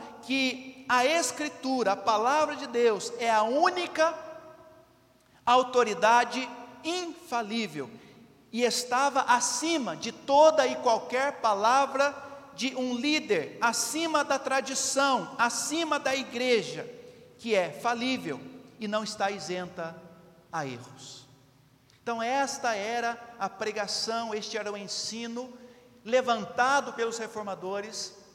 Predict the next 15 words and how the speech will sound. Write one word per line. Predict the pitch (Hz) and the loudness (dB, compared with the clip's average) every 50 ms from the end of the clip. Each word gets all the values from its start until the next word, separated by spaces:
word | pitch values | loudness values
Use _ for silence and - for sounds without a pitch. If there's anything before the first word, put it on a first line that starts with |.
| _ _ _ _ _ _ _ _ _ _ _ _ - | _ _ _ _ _ _ _ _ _ _ _ _ -2
para | 220 226 226 | 0 0 0
combater | 226 - - 285 311 330 330 302 285 262 247 - - 254 247 240 220 190 147 - - - - - - - - - - | -2 -4 -2 2 2 2 2 4 2 0 0 -2 -6 -4 -2 0 0 0 -2 -6 -12 -16 -18 -18 -20 -20 -20 -20 -20
o | 214 - | -20 -20
clericalismo, | - - 269 285 302 311 311 285 285 269 - 254 240 240 247 262 262 247 - - - - - - - - - - - - | -10 -4 -2 0 2 2 2 0 -2 -4 -4 -4 -4 -2 -2 0 -2 -2 -2 -4 -8 -12 -14 -16 -18 -20 -20 -20 -8 -2
para | 240 240 247 240 | 0 2 2 2
combater | 240 - - - 302 330 339 330 311 294 262 - - - 254 254 247 233 190 139 - - - - - - - - - - - - - - - - | 0 -4 -2 2 6 6 8 8 8 6 4 4 0 -4 -2 0 2 2 2 0 -4 -10 -14 -16 -16 -18 -20 -20 -20 -20 -20 -20 -20 -18 -8 -2
as | 208 226 240 185 - | 0 0 2 0 -2
distorções, | - 294 339 330 - - - 285 277 269 269 - - 254 240 240 226 214 165 151 - - - - - - - - - | -4 -2 -2 -2 -2 -2 2 2 2 2 2 0 -4 -4 -4 -2 -2 -4 -6 -8 -10 -12 -12 -14 -16 -20 -20 -8 -2
para | 247 240 247 240 | 0 0 0 0
combater | 240 285 330 339 330 311 277 277 - - 269 254 240 214 | 0 0 0 4 4 4 4 2 0 -2 0 0 0 0
tudo | - - 330 339 330 | -2 -6 -2 2 2
aquilo | 285 - - 262 302 294 262 | 2 2 2 -4 -6 -6 -6
que | - 262 | -8 -10
estava | 247 - - 262 269 269 262 254 | -10 -4 0 0 0 2 2 0
levando | 247 247 247 214 175 - 262 294 320 330 302 247 247 202 | 0 0 -2 -2 0 0 2 4 4 4 4 2 -2 -4